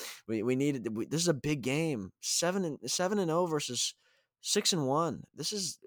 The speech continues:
we were talking about long-term ramifications, N F C number one seed. It's always on the line for these teams. You know, Green Bay is always fighting for the number one seed.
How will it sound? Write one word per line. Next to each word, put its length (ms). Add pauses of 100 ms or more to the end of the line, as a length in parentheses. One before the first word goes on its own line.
(140)
we 100
were 100
talking 240
about 220
long-term 800 (340)
ramifications, 1000
N 140
F 100
C 180
number 280
one 180
seed. 500 (400)
It's 160
always 380
on 140
the 80
line 420
for 120
these 200
teams. 420
You 80
know, 120
Green 260
Bay 160
is 120
always 300
fighting 300
for 120
the 80
number 240
one 140
seed. 440